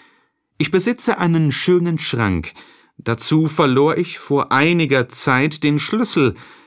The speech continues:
kaufte mir also einen neuen. Bald darauf fand ich den alten wieder. Jetzt saget mir, Herr König, wessen Schlüssel ich mich bedienen soll.“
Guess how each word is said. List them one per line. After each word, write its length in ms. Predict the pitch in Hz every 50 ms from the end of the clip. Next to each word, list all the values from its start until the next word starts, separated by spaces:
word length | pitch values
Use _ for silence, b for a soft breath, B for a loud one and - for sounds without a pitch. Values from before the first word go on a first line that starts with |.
| B B B B
kaufte 380 | - 190 208 226 214 - 214 190
mir 240 | 180 185 190 -
also 600 | - 156 156 160 160 156 139 127 139 165 170 180 -
einen 360 | - 147 151 160 160 156 147
neuen. 520 | 131 113 98 92 87 85 82 85 82 80 - _ _ _ _ _ _ _ _
Bald 320 | - 95 101 98 - - -
darauf 460 | 92 92 90 92 98 123 156 151 -
fand 240 | - 123 98 98 -
ich 100 | 92 -
den 220 | - 110 101 -
alten 500 | 107 101 98 95 98 - 110 107 110 120
wieder. 420 | 160 185 196 170 120 110 104 98 B B B B B B B B B -
Jetzt 420 | 131 160 196 190 - - - -
saget 420 | - 240 240 226 208 185 160 -
mir, 220 | 160 165 165 160 143
Herr 120 | 135 147
König, 720 | 147 - - - 160 147 143 135 135 127 123 - - - _ _ _ _ -
wessen 500 | - 107 135 185 208 208 - - 233 220
Schlüssel 600 | 214 - - 175 160 139 - - - 175 180 180 180
ich 240 | 165 156 147 - -
mich 300 | 135 135 123 127 - -
bedienen 520 | 151 147 147 214 226 240 220 170 107 95
soll.“ 380 | 90 - 101 92 82 76 -